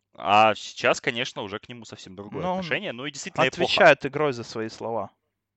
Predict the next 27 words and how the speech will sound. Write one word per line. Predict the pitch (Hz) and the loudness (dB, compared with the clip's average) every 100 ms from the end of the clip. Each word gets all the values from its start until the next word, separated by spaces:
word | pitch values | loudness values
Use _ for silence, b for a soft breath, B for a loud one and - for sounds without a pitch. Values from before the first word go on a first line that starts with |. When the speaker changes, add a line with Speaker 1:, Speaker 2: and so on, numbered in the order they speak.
| _ _ _ _ _ | _ _ _ _ _
Speaker 1:
Ну | 113 139 | -8 0
и | 196 | 2
эпоха | 196 165 - | 4 0 -4
действительно | 107 - 143 107 | -8 -10 -10 -10
поменялась, | - 113 127 208 185 - | -8 -6 2 4 4 0
и | 113 | -8
теперь | - - 170 139 | -8 2 2 2
вот | 113 | -8
к | - | -4
таким | - - 214 175 | -4 0 0 0
игрокам | 120 120 165 127 | -4 0 0 0
отношение | - 104 139 131 104 | -8 -6 -4 -2 0
наоборот, | 98 92 101 104 135 | 2 2 2 0 -4
что | - - 92 | -8 -6 -6
это | 101 - 87 | -6 -8 -10
как, | 95 | -10
как | - 92 - | -10 -8 -6
экспонаты | 98 - 117 120 85 - | -8 -2 0 2 2 -2
какие-то | - - 78 82 | -20 -20 -18 -18
в | 87 | -16
музее, | 90 90 127 95 | -16 -4 0 2
да. | 95 101 B B | 2 0 B B
Хочешь, | 226 - | 0 2
как | 170 - | -2 2
красная | 208 247 - 170 190 | 10 10 10 6 6
<laughs> | |
книга | - 170 - 190 127 107 | 6 -2 2 2 6 4